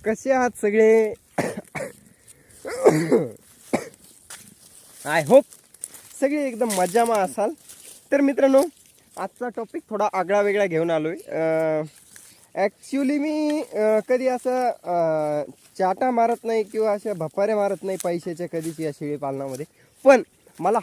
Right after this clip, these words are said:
हा व्हिडिओ, अं, बनवायचा म्हणजे बनवणं गरजेचं वाटला म्हणून मी हा व्हिडिओ बनवतोय आणि सगळेच व्हिडिओ मी गरजेचेच बनवत असतो. तर चला मित्रांनो, रोखोक तुम्हाला सगळं काय सांगून देतो. तत्पूर्वी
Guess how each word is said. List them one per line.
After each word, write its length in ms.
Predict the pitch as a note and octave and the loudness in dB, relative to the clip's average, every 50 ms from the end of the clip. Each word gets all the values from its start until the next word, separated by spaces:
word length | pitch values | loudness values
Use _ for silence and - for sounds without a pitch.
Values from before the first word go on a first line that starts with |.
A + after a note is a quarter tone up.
| - - | -4 -6
हा 240 | F3+ G#3 A3 C4 C#4 | -4 -4 -2 0 -2
व्हिडिओ, 680 | C4+ A3+ A#3 A#3+ A#3 G#3+ A#3 A3+ A3+ A#3 B3 B3+ C4 | -2 -2 -4 -8 -6 -6 -2 0 2 4 4 4 4
अं, 560 | B3+ - - - E3+ E3 E3 E3 E3 E3 E3 D#3+ | 2 0 -2 -2 0 2 2 4 4 2 2 0
बनवायचा 580 | D3+ D#3+ F3 G3 G3+ G3+ G#3 G3+ - A3+ A3 G#3+ - _ _ - | 0 0 0 0 2 0 0 0 0 -2 -2 -2 -2 _ _ -8
म्हणजे 360 | D3 D3+ D3 D#3 G3 A3 - - _ _ _ _ _ _ _ _ _ _ _ _ _ - | -6 -6 -2 -2 -2 -2 -4 -6 _ _ _ _ _ _ _ _ _ _ _ _ _ -18
बनवणं 480 | - C#3 C#3+ G3+ A3 B3+ C4 C4+ C#4 C#4+ C4 A3 | -10 -4 -2 0 4 6 6 8 8 6 6 6
गरजेचं 400 | A3+ A3+ A3 B3+ C4 A3+ B3+ A#3 | 4 4 4 2 2 2 4 4
वाटला 320 | G#3+ G3+ F#3+ - A#3+ A3+ | 4 4 2 0 -4 -6
म्हणून 300 | A3 E3+ D#3+ G3 A#3+ B3 | -4 -4 -4 -2 -2 -2
मी 160 | B3 B3 B3 | -2 -2 -2
हा 220 | A3+ D#3+ D3+ F3+ F#3 | -4 -4 -2 -4 -2
व्हिडिओ 260 | F3 F3 E3 F3 F3+ | -2 -2 -4 -4 -6
बनवतोय 440 | E3 D3 D3+ C#3+ C3+ C3 A#2 B2+ A#2+ - - - - - - - | -4 -4 -2 -2 -2 -4 -6 -10 -14 -14 -18 -20 -20 -18 -10 -6
आणि 200 | C#3+ D#3+ F#3+ G#3 - - - | -4 -2 -2 -2 -4 -6 -8
सगळेच 320 | A3 G#3 G#3 C#4 D4 A3+ - | -6 -6 -4 -4 -6 -6 -6
व्हिडिओ 280 | G#3+ G#3 G3+ G#3 A3 G#3+ | -4 0 4 4 4 4
मी 220 | G#3 G#3+ A#3 B3 - _ - _ _ _ - D3 C3+ | 4 0 -2 -2 -6 _ -20 _ _ _ -14 -4 0
गरजेचेच 440 | F3 G#3+ G#3+ G#3 B3+ B3+ G3+ A3+ A3 | 2 2 2 2 -4 -4 -4 -6 -6
बनवत 340 | F#3+ F3+ F3+ E3 D3 C3+ - | -4 -2 -2 -2 -2 -4 -6
असतो. 360 | C#3+ A#2+ - _ - B2 A#2 _ _ _ _ _ - | -12 -14 -14 _ -20 -20 -20 _ _ _ _ _ -10
तर 60 | A3+ | -10
चला 300 | G#3 - C4+ C4+ D4 D#4+ | -6 -4 0 2 4 4
मित्रांनो, 500 | D4+ D4 B3+ A3+ C4 B3+ B3+ C4 C#4+ C#4 | 4 2 2 2 2 4 6 6 6 6
रोखोक 420 | B3+ A#3+ B3 A#3+ _ - B3+ A#3+ - - | 6 6 4 2 _ -2 -2 -2 -2 -2
तुम्हाला 260 | A3+ A3+ - A3+ A3 | -2 -2 0 0 0
सगळं 240 | F#3+ G3 G3 G#3 G#3 | -2 -2 0 0 0
काय 160 | - G3 F#3+ | 0 0 0
सांगून 260 | F#3 F3 D#3+ D#3+ D#3 | 0 -2 -2 -2 -4
देतो. 220 | D3+ C#3 C#3 A#2+ - _ _ _ _ - | -4 -6 -8 -10 -12 _ _ _ _ -2
तत्पूर्वी 540 | A3 A#3 G#3 - - A3+ A3+ A3+ A#3+ C4 | -2 -2 -2 -4 -6 -6 -4 -4 -4 -6